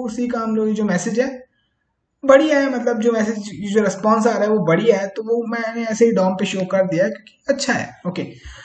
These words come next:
कोई दिक्कत नहीं है, वैसे ऐसा करेंगे तो भी ऐसा कोई दिक्कत नहीं है, but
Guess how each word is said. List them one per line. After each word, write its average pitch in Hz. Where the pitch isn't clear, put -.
कोई 294
दिक्कत 277
नहीं 262
है, 233
वैसे 208
ऐसा 190
करेंगे 185
तो 190
भी 180
ऐसा 180
कोई 175
दिक्कत 170
नहीं 285
है, 220
but 220